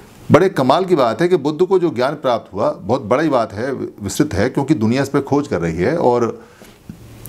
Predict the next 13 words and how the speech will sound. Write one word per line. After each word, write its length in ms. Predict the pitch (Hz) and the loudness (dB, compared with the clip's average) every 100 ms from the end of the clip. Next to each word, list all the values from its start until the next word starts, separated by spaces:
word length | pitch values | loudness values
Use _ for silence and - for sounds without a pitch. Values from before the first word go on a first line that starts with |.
| - - | -12 2
artificially 540 | 127 143 175 170 160 170 | 2 4 2 4 4 4
intelligence 600 | 156 110 120 113 151 151 | 4 4 4 2 0 -2
इसी 220 | 117 123 | -4 0
के 100 | 123 | 2
ऊपर 160 | 107 | 4
काम 280 | 107 85 85 | 2 0 -2
करती 260 | 82 82 85 | -2 -4 -2
है। 240 | 113 170 - - - - - - - - | -4 -6 -14 -20 -20 -20 -20 -20 -16 0
जितने 300 | 95 110 135 | 6 6 6
भी 80 | 143 | 4
computer 380 | 156 120 113 127 | 4 4 4 4
बने 220 | 104 101 | 4 0
हैं, 300 | 95 120 196 | 0 -2 -4